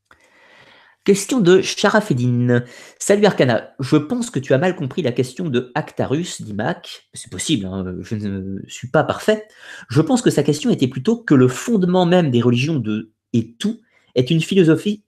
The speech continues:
basée sur deux axes, le bien et le mal, nature humaine, puis a évolué en hermétisme, soufisme. Et du coup, la tradition primordiale est une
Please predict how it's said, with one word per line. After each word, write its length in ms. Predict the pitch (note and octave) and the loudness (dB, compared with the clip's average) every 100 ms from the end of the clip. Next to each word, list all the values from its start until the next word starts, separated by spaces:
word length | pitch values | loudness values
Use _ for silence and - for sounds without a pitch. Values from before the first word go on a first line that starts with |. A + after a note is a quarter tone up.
| - | 0
basée 300 | C3 D#3 F#3+ | 2 2 -2
sur 180 | B2+ | -2
deux 260 | A#2 D3 A#2 | 0 2 2
axes, 460 | F2+ - - - _ | 0 -8 -16 -18 _
le 140 | A#2 A#2 | -4 -2
bien 340 | A#2+ F3+ F#3 C3 | 0 -2 -2 -2
et 60 | |
le 160 | A2+ G#2+ | 0 2
mal, 380 | B2 E3 F3 - | 2 2 0 -4
nature 360 | A#2+ B2+ - G#2+ | -4 -4 -4 -4
humaine, 400 | A#2 E3 E3+ - _ _ | -2 -2 -4 -10 _ _
puis 200 | - D#3+ | -4 -2
a 60 | |
évolué 480 | A#2+ A2 A2+ C3+ G3 C3 | 0 0 0 0 0 0
en 200 | C3 C#3 | -2 0
hermétisme, 560 | C3+ A#2+ A#2 G2+ - _ _ _ _ | 0 -2 -4 -14 -18 _ _ _ _
soufisme. 540 | - C3+ B2 - - - | -10 -10 -10 -16 -18 -8
Et 80 | B2+ | -6
du 160 | A#2 | -6
coup, 220 | - F3+ | -8 -8
la 100 | - | -8
tradition 380 | A2 A#2+ B2 C#3 | -4 -4 -4 -8
primordiale 520 | B2+ G#2+ G2+ D3+ F3 - | -6 -4 -2 0 -2 -4
est 180 | A2+ - | -6 -6
une 140 | D3+ | -10